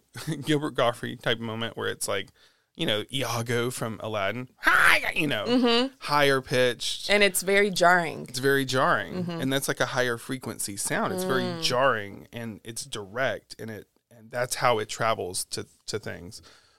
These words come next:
Speaker 1: But those lower frequency moments, they can reach around corners,
Speaker 2: Mm.
Speaker 1: you know.
Speaker 2: And I have one of those.
Speaker 1: Yeah, you have a low frequency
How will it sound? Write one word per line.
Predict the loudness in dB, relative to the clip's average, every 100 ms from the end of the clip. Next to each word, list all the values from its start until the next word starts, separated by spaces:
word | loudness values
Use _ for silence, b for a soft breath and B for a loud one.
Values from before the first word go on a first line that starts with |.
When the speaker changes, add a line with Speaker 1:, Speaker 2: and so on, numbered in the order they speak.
| b
Speaker 1:
But | 4
those | 6 6
lower | 6 6 6
frequency | 4 -2 0 -2 -2 -2
moments, | -4 -6 -8
they | -6 -4
can | -4
reach | -4 -6
around | -10 -12 -14
corners, | -4 -2 -2 -8 -14 -12 -12 -14 -18
Speaker 2:
Mm. | -12
Speaker 1:
you | -10
know. | -10 -10 -8 -6
Speaker 2:
And | -6
I |
have | -8 -10 -14
one | -18
of | -20
those. | -20 -20 _ -20 -10
Speaker 1:
Yeah, | -2 0
you | 0 0
have | 0 -2
a | 0 0
low | 0 -2
frequency | -8 -12 -14 -16 -18